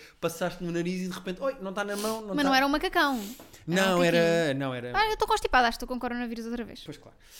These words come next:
Speaker 1: Eh, a nossa casa é gelada e nós estamos já a planear convidados até para a semana.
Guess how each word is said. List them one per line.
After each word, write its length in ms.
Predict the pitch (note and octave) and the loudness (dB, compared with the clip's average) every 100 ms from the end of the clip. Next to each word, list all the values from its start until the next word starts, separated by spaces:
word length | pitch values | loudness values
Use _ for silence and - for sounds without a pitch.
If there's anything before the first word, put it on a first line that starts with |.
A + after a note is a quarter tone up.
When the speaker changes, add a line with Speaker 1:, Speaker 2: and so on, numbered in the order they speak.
| - _ | -20 _
Speaker 1:
Eh, 380 | D#3 D#3+ D#3 D#3 | 4 6 4 2
a 40 | E3 | 0
nossa 240 | G3+ G3+ | -2 -4
casa 240 | G3 F#3+ F3+ | -2 0 0
é 40 | |
gelada 400 | D3 C#3 A2+ A2 | -2 -2 -2 -4
e 120 | E3+ | -6
nós 180 | F3 G3+ | -4 -4
estamos 320 | - F3+ F3+ | -2 -2 -2
já 320 | C#3 A#2+ G#2+ - | -2 -4 -4 -6
a 80 | D#3 | -6
planear 540 | D3+ E3+ D#3+ C#3 A#2+ | -2 0 0 0 -2
convidados 640 | - E3 D3 B2+ A2+ A2 - | -2 -4 -2 -2 -4 -6 -8
até 180 | E3+ - | -2 -2
para 180 | C4+ A3+ | -2 -4
a 40 | |
semana. 420 | - - B2+ B2 | -4 -4 -4 -6